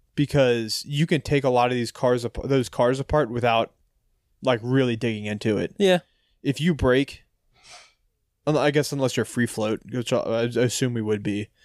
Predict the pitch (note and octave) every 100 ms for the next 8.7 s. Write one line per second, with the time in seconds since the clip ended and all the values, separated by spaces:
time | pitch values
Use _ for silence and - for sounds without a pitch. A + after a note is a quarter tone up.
0 | - A2 B2 E3+ D3+ D3+ A#2+ G#2+ - C#3
1 | - D3 D#3 D3+ - F#3+ E3 A2+ A#2+ C3
2 | B2+ A2+ G#2 G2 A2 F#2+ A2+ - - A2
3 | F#2+ F#2 C3 B2+ B2+ C#3 - B2 B2+ A2+
4 | C3 B2+ B2+ A#2 A#2 B2+ A#2 A#2 A#2 A2
5 | A2 - A2 G#2 A2+ A2 A2 G#2+ - -
6 | - - C#3+ D#3+ D3 C3 C3 B2+ A2+ A2
7 | G#2+ A#2+ - C#3 C3 A#2 A2+ A#2+ G#2+ -
8 | G#2+ A2 D3+ - D3+ E3 -